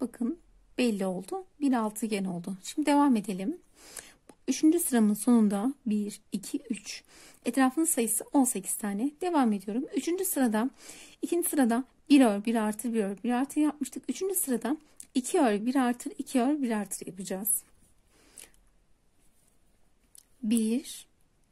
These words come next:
iki tane örüyorum. Birinci artırmamı yapıyorum. İki tane örüyorum.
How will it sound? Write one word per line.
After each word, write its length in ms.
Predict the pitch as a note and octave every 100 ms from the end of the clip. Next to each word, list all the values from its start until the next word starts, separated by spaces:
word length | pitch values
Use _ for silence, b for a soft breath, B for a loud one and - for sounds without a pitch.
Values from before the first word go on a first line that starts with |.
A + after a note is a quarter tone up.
| _ _ _ _ _
iki 180 | - F#3+
tane 400 | A3+ A3 B3 C4
örüyorum. 400 | B3 B3+ C#4+ F#4 _ _ _ _ _ _ _ _ _ -
Birinci 360 | A#3+ G3+ F#3+ A3+
artırmamı 540 | G#3+ G#3+ A3 G#3 F#3
yapıyorum. 480 | F3 E3+ F#3+ F#3+ A#3 _ _ _ _ _ _ _ _ _ _ _ _ _ _ _ _ _ _ _ _ _ _ _ _ _ _ _ _ _ _ _ - _ _ _ _ B B B B B B
İki 180 | G3+ A3
tane 360 | - A#3+ A#3+ B3
örüyorum. 460 | B3 A#3+ A#3+ A#3+